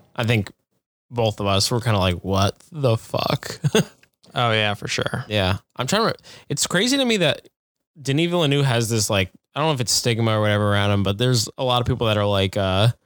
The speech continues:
Speaker 1: like, "Oh, like, Denis, Denis Villeneuve is super talented, but his movies, like, are, like, always, like, flops, uh, 'cause they don't make a ton of mo-, money at the box office." But then, like, if you look at Arrival, Arrival was nominated for, I think, eight, uh, Oscars.
Speaker 2: Wow.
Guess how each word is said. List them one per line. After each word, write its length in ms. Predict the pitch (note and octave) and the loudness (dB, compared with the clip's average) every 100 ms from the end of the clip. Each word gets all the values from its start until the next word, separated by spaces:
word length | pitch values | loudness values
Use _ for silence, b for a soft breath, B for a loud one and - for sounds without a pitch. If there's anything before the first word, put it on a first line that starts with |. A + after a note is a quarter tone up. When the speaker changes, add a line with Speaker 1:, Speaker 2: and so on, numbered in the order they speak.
| b b b b b b - | b b b b b b -8
Speaker 1:
like, 140 | G#2+ | -4
"Oh, 220 | A#2+ B2+ B2 | -2 0 0
like, 260 | G#2+ G#2 b b b _ - | 0 -2 b b b _ -6
Denis, 320 | D3 D#3+ D#3 - | -2 0 0 -4
Denis 280 | C#3 F3 F#3+ | -2 0 2
Villeneuve 320 | F3+ E3 D#3+ | 2 2 2
is 80 | D3+ | 2
super 240 | - D#3 | 0 -2
talented, 420 | C#3 C#3 C#3 C3 A#2 | 0 0 0 0 2
but 100 | A#2 | 2
his 140 | A2 | 2
movies, 380 | A#2 A2+ A2+ G#2+ | 2 2 2 2
like, 300 | G2+ F#2+ - | 2 0 -4
are, 160 | - A#2+ | -4 0
like, 200 | G#2 G2+ | 0 0
always, 260 | A#2+ A2 A2 | 0 0 2
like, 220 | G2 - | 0 -4
flops, 840 | - - A2 F#2+ F#2 - - - - _ _ _ | -12 -4 0 2 0 -2 -2 -4 -8 _ _ _
uh, 240 | B2+ G2 | -2 0
'cause 120 | G2+ - | 0 2
they 80 | |
don't 120 | B2 G#2+ | 2 2
make 140 | G#2+ | 0
a 60 | G#2+ | 0
ton 180 | A#2+ | 0
of 80 | G#2+ | 0
mo-, 180 | G#2 A2+ - | 2 0 0
money 180 | A2 | 0
at 100 | G#2 G#2+ | 0 -2
the 60 | |
box 320 | G2 F#2+ F#2+ G2 | 0 0 0 0
office." 280 | F#2 G#2+ G#2+ | 0 -2 -2
But 140 | C#3+ | 0
then, 140 | B2+ | 2
like, 100 | B2 A#2 | 2 0
if 60 | |
you 80 | A#2+ | 0
look 100 | B2 | 0
at 80 | A#2 | 0
Arrival, 480 | G#2 G#2 G#2 G2+ A2 | 0 0 0 0 0
Arrival 400 | B2 B2 D3 B2+ | 0 2 0 0
was 120 | A#2+ | 0
nominated 600 | G#2+ G2+ G#2 G2+ G2 G2 | 2 2 2 2 2 0
for, 120 | - G#2 | -2 0
I 100 | G2+ | 0
think, 240 | A2+ G#2+ | 0 -2
eight, 320 | A#2+ G2+ G2+ - _ _ _ _ | 0 0 0 -2 _ _ _ _
uh, 380 | A#2 G2+ F#2 F#2+ - | -4 0 2 0 0
Oscars. 600 | A2+ A2 E3+ E3+ E3+ - _ _ _ _ _ | -2 0 0 0 0 -2 _ _ _ _ _
Speaker 2:
Wow. 280 | A#2 A2+ A2 | -2 0 -2